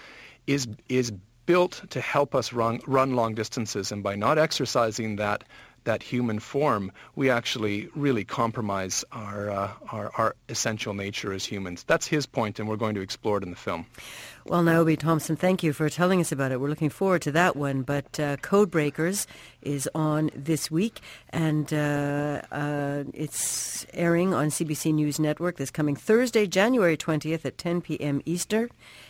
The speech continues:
Speaker 2: It can also be seen online on the C B C's Nature of Things webpage. Uh, Niobe Thompson, thank you for joining us.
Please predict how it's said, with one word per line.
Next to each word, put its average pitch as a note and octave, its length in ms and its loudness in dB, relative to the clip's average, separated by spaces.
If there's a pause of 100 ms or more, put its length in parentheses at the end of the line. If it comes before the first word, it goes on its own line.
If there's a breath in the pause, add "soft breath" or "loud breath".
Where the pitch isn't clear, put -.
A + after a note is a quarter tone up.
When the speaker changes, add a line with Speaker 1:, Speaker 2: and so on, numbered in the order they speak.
Speaker 2:
It - 180 -4
can D#3+ 140 0
also D#3+ 240 0
be D3+ 80 -4
seen E3 220 2
online D#3 480 4
on D3 160 -2
the C#3 80 -2
C - 160 -6
B C#3+ 100 -4
C's C#3+ 300 -2
Nature D3+ 340 0
of C3 80 -4
Things D3 300 -2
webpage. D3 760 -2 (500 loud breath)
Uh, D3 160 -2
Niobe D3+ 360 2
Thompson, D#3 400 -2
thank D#3+ 200 0
you D3+ 60 -2
for D3 80 -2
joining C#3 320 0
us. - 240 -6